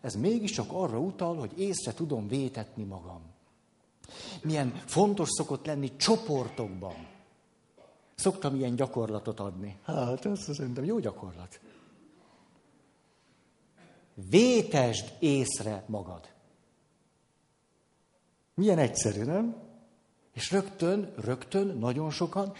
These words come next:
ettől az egyszerű kéréstől, hogy te keltsd föl a figyelmet magad iránt,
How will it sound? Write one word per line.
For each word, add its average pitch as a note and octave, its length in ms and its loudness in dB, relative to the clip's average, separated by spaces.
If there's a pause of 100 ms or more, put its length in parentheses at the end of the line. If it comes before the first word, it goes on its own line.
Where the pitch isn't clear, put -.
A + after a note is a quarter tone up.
(140)
ettől D3 400 0
az C#3 160 -4
egyszerű E3 500 2
kéréstől, D3 560 0
hogy B2 160 -2
te G2+ 240 -6 (360)
keltsd F#3 440 2
föl E3 260 -2
a G#2+ 60 -2
figyelmet C3 880 -2
magad A2+ 360 -2
iránt, D3+ 540 -6